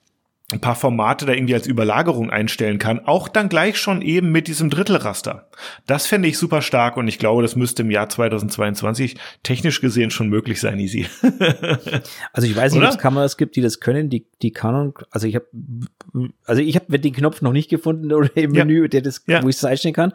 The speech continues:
Speaker 1: Ja.
Speaker 2: Tatsächlich hätte ich's aber auch gerne, ähm,
Speaker 1: Mhm.
Speaker 2: weil ich im Hochformat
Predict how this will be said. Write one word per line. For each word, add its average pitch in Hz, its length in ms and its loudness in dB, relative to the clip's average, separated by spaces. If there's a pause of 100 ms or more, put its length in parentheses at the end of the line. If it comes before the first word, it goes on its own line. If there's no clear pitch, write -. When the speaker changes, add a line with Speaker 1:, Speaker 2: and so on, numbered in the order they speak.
(320)
Speaker 1:
Ja. 151 80 0
Speaker 2:
Tatsächlich 160 480 2
hätte 139 140 2
ich's 143 120 -2
aber 123 100 2
auch 131 180 0
gerne, 147 360 0 (140)
ähm, 127 260 4 (160)
Speaker 1:
Mhm. 107 80 -6
Speaker 2:
weil 123 260 2
ich 160 320 -4
im 120 160 2
Hochformat 139 600 -2